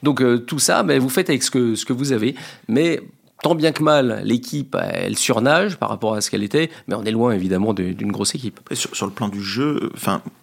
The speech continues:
Speaker 2: personnellement, j'en attendais un peu plus. Euh, aujourd'hui, Hervé, je trouve qu'on, on voit pas de, une patte Laurent Blanc qui se dégage ou même une philosophie de jeu. Alors, c'est, c'est très compliqué avec l'effectif qu'il
Speaker 1: Ah
Speaker 2: a,
Speaker 1: ouais,
Speaker 2: et cetera.
Speaker 1: là,
Speaker 2: Mais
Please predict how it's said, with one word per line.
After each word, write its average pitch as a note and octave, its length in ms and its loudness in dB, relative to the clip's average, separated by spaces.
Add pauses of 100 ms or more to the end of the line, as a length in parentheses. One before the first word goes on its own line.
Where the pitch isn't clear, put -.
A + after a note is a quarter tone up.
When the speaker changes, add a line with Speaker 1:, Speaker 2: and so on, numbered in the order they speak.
(160)
Speaker 2:
personnellement, A#2+ 380 0
j'en A2 120 0
attendais G2 320 -2
un F#2+ 80 -2
peu A2 140 -6
plus. - 400 -4 (440)
Euh, G#2 520 4 (100)
aujourd'hui, A#2+ 720 2 (540)
Hervé, B2 260 2
je D#3+ 80 -2
trouve - 220 -4
qu'on, A2+ 100 -2
on G#2+ 360 0
voit A2+ 180 2
pas F3+ 120 2
de, A#2 240 2
une A2 140 2
patte B2+ 320 0
Laurent A2+ 300 2
Blanc A#2+ 160 2
qui A2+ 100 -8
se G#2+ 60 -2
dégage A2+ 340 2
ou G#2+ 60 2
même A2 180 4
une G#2+ 140 2
philosophie A2 480 -2
de A2 60 -8
jeu. A#2 180 2
Alors, F2+ 340 -2
c'est, G2 260 -4
c'est F#2 140 -4
très A#2 140 -6
compliqué A2+ 380 -4
avec - 120 -4
l'effectif - 380 -12
qu'il - 120 -6
Speaker 1:
Ah F#2 40 0
Speaker 2:
a, - 60 0
Speaker 1:
ouais, - 40 -2
Speaker 2:
et - 40 -4
cetera. A2+ 320 -2
Speaker 1:
là, B2 80 -6 (580)
Speaker 2:
Mais A#2 320 4